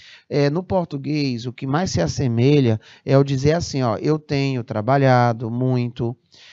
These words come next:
eu tenho estudado muito, não é? Eu tenho dormido muito mal ultimamente." Eu sei dizer quando isso acon-,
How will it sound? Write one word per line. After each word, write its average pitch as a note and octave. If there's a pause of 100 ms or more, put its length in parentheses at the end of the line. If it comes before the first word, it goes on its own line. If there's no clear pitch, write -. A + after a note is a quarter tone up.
(140)
eu E3+
tenho B2+
estudado A#2
muito, A#2+ (360)
não G#2+
é? C3+ (300)
Eu F3
tenho C#3+
dormido C3
muito D3+
mal C#3
ultimamente." A#2 (500)
Eu C#3+
sei F3
dizer C#3
quando C#3+
isso A2
acon-, G#2+